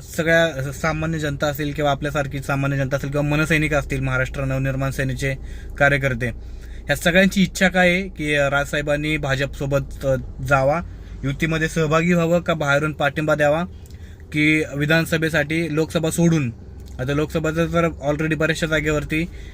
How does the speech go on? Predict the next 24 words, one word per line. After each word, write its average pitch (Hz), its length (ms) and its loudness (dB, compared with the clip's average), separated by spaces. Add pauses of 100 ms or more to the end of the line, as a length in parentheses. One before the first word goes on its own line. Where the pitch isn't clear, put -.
(120)
अ, 131 120 0
जागा 143 300 2
ह्या 151 100 2
निश्चित 151 280 -2
झालेल्या 143 360 2
आहेत, - 440 -12
तर 139 60 -4
ही 143 120 -2
लोकसभा 160 380 2
सोडून 160 240 0
विधानसभेवरती 156 680 0
फोकस 147 360 -2
करावं, 147 340 2 (500)
या 143 60 0
सगळ्या 180 260 4
गोष्टीवरती 185 480 2
तुमचं 165 300 -2
मत 160 220 -2
आणि 165 120 2
प्रतिक्रिया 156 420 0
काय 151 160 0
आहे 147 80 2
तुम्ही 143 220 -2
मला 147 180 -2